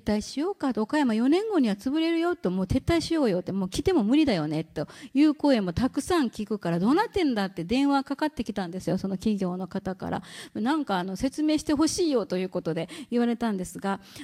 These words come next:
あの、夕張の次ということはないですよね、幅さん。<laughs> あの、そうなったらですね、そんな、そこまでほっといた議会はどれだけ責任あると思いますか？私たちは議員ですね、私と、ね、幅さんはですけども、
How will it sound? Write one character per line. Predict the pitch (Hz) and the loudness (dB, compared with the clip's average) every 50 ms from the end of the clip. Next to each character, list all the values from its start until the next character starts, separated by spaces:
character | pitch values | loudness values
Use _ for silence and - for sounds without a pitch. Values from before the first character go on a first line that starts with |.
| 233 - | -16 -10
あ | - 196 202 | -6 -4 -4
の、 | 202 196 196 196 196 196 196 196 196 190 190 - - | -2 -2 -4 -4 -4 -4 -6 -6 -6 -8 -10 -8 -4
夕 | 226 220 214 247 | -2 0 2 2
張 | 247 269 277 240 | 2 2 2 4
の | 262 294 285 | 4 4 4
次 | - - - - - 262 359 508 | 2 -2 -2 0 0 2 2 2
と | - 440 | 4 6
い | 370 320 | 6 6
う | 294 | 6
こ | - 277 | 4 2
と | - 208 | 2 2
は | 196 | 2
な | 190 208 240 262 277 | 2 4 4 4 4
い | 277 | 4
で | 226 233 254 | 2 2 0
す | - - | -2 -2
よ | 214 208 | -4 -2
ね、 | 220 240 277 320 339 349 359 | 2 4 6 8 8 8 8
幅 | 294 269 220 214 208 202 | 6 4 2 2 2 0
さ | 202 202 185 | 0 -4 -4
ん。 | 180 190 190 202 220 | -4 -4 -4 -6 -6
<laughs> | - - 381 - 240 - - 339 - - 339 - - | -6 -6 -2 0 2 4 6 4 6 6 4 4 6
あ | 392 | 4
の、 | 349 302 - 440 523 539 523 508 494 494 466 466 453 440 392 - | 4 4 2 -2 -6 -6 -6 -8 -8 -8 -8 -8 -8 -8 -6 -2
そ | - 349 349 381 | 0 2 2 4
う | 381 | 2
な | 392 427 427 | 2 0 0
っ | - | 0
た | 339 269 | 2 2
ら | 233 214 | 4 4
で | 190 196 | 2 0
す | - 196 | 0 -2
ね、 | 208 180 | -2 -2
そ | 170 - 220 302 | -2 0 2 2
ん | 330 381 381 392 392 | 4 4 2 2 0
な、 | 392 392 320 - | 0 -2 -4 -6
そ | - - 294 | -4 -2 -2
こ | - - 427 | 0 0 0
ま | 427 392 262 | 0 0 0
で | 269 | 0
ほ | 214 - 277 | 0 -2 -2
っ | 262 | -4
と | - - - 277 | -4 -2 -2 -2
い | 240 | 0
た | - 160 | 0 -2
議 | 156 170 226 262 | -4 -2 -4 -4
会 | - - 349 254 | -2 0 0 0
は | 185 151 | 0 0
ど | 151 - 185 | 0 4 6
れ | 226 269 | 6 6
だ | 403 - | 6 4
け | - 392 | 2 2
責 | 440 440 - 453 | 0 0 0 2
任 | 440 370 330 | 2 2 2
あ | |
る | 269 277 | 2 0
と | - 185 | -2 -2
思 | 175 180 196 | -2 -2 -2
い | 190 | -2
ま | 190 190 | -2 -2
す | - - | -4 -4
か？ | - 156 143 | -4 -2 -2
私 | 156 202 - - 370 | 0 2 2 0 2
た | - 370 320 | 2 0 -2
ち | - 190 | 0 -2
は | 160 | -4
議 | 170 185 214 269 | -4 -2 0 2
員 | 302 320 320 320 | 4 4 4 4
で | 302 320 | 2 0
す | 311 - 196 | -2 -4 -6
ね、 | 202 202 | -8 -8
私 | 190 185 180 185 - - | -6 -6 -8 -10 -10 -12
と、 | - - - - - - _ _ | -14 -14 -14 -14 -16 -18 _ _
ね、 | 262 240 | -6 -4
幅 | 233 214 202 208 202 | -4 -4 -6 -6 -6
さ | 220 | -6
ん | 190 | -6
は | 180 | -6
で | 165 180 | -6 -6
す | 190 - | -6 -6
け | - 160 | -8 -8
ど | 139 151 | -6 -6
も、 | 160 175 - | -6 -6 -6